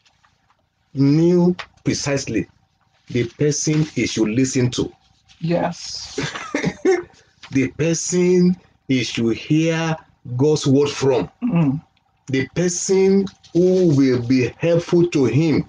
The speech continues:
Speaker 2: Mm.
Speaker 1: In the world today, there are so many people who tell you, "Go and hear this, don't go and hear that. And this person is a good person to listen to. This one, don't listen to, to,
Speaker 2: Mm.
Speaker 1: to this person."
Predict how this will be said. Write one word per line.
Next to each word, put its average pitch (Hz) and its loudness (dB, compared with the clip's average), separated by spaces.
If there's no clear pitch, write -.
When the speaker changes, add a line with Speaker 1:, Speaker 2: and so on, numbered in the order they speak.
Speaker 2:
Mm. 151 2
Speaker 1:
In 170 0
the 170 4
world 202 4
today, 143 0
there 123 0
are 120 -2
so 180 -2
many 165 2
people 147 4
who 120 2
tell 147 0
you, 143 2
"Go 156 2
and 113 -4
hear 131 0
this, 113 -4
don't 151 2
go 139 4
and 101 -2
hear 113 -2
that. - -6
And 123 -2
this 165 -2
person 156 0
is 123 -2
a 104 -2
good 147 0
person 131 -2
to 107 0
listen 123 -2
to. - -4
This 151 -2
one, 135 2
don't 151 2
listen - -2
to, - -18
to, - -16
Speaker 2:
Mm. 180 0
Speaker 1:
to - 0
this 139 -2
person." 156 -4